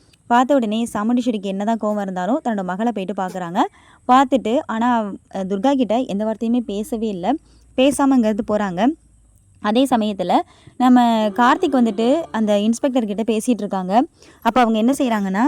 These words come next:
"சார், நீங்க வந்துட்டு ஒரு கம்ப்ளைண்ட் எழுதி கொடுங்க" அப்படின்னு சொல்லி கேக்குறாங்க. உடனே அந்த இடத்துல நம்ம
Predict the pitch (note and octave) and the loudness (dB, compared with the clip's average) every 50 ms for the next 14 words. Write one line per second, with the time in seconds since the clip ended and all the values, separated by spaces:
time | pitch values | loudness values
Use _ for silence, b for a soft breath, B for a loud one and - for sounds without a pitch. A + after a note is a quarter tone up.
0 | D4+ - - - C4 B3+ A#3 A3 A3+ G3+ F#3 F#3+ G3+ A3 B3+ B3 A3 G3 F3+ G3 | 0 -2 -2 0 2 2 2 2 0 -2 -2 -4 -2 -2 0 0 0 0 -2 -4
1 | G3 G#3 G#3+ C4 C#4+ C#4+ B3 A3+ G3+ F#3+ G3 F#3 F3+ F3+ F3+ F#3+ F#3+ F#3+ F3+ F#3 | -4 -2 0 2 2 2 2 0 -2 -4 -4 -4 -4 -4 -4 -2 -2 -4 -4 -4
2 | F#3+ G#3 G#3 - G3+ G#3 G#3 G3 F#3+ F3+ E3+ F3 F3+ F3 F3+ F#3 F#3+ F#3+ - _ | -4 -4 -4 -4 -6 -8 -6 -6 -8 -8 -8 -8 -8 -6 -6 -4 -6 -6 -8 _
3 | _ _ _ _ - A#3 A#3+ B3 C#4 E4 F#4 D4+ A#3+ G#3+ A3 A3+ C4 G#3+ F#3 G3+ | _ _ _ _ -4 0 2 4 4 4 4 4 2 2 2 0 -2 -2 -2 0
4 | B3+ D#4 F4 A3+ G#3+ G3 G3 G3 F#3+ | -2 -2 -2 -4 -4 -2 -2 -2 -2